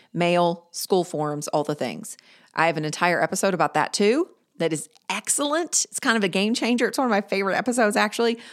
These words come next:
mostly because zones save your life when it comes to paper. I zone our paper every day, and it takes, like, literally six seconds. I know where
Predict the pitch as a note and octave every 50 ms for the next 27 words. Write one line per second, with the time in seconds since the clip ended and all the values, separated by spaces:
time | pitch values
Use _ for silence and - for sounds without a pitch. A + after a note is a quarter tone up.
0 | - - - G3 A#3 D4 E4 - A#3 G3+ A3 A3 - F3 E3 D#3+ - - D#3 D3+
1 | C#3 F3 E3+ F3 F#3+ G#3+ A3+ A#3+ B3+ - - - - - - - - A3+ G#3+ A3
2 | A#3 A#3+ G#3 A3 A#3 A3 G#3 F3+ F3 E3+ D#3+ D3+ C#3+ - D#3+ C#3+ B2+ - C#3 C#3
3 | - - D#3 - C3 C3 - - - - - - _ - - - _ _ _ _
4 | _ _ - F#3+ G#3 G3 F#3 G#3+ G#3 A3+ A#3+ C4 - - G#3 G#3 G3+ - G3+ D#3
5 | - D3 C#3+ - - D#3 C#3+ - D3 D3 D#3 C3 D2 - - - _ _ _ _
6 | _ _ _ - - _ - F#3 F3+ F3+ - - G3+ F3+ F3 - - - _ -
7 | E3 D#3+ D#3+ - - F#3 G3+ G#3 G3 F#3+ F#3+ F3+ F3 E3 - - D3+ - - F2+
8 | - - - - - - - - - - - F3+ F#3 F#3 F#3 F3+ F#3 G3 G#3 G3+
9 | G3 F3 E3 E3 E3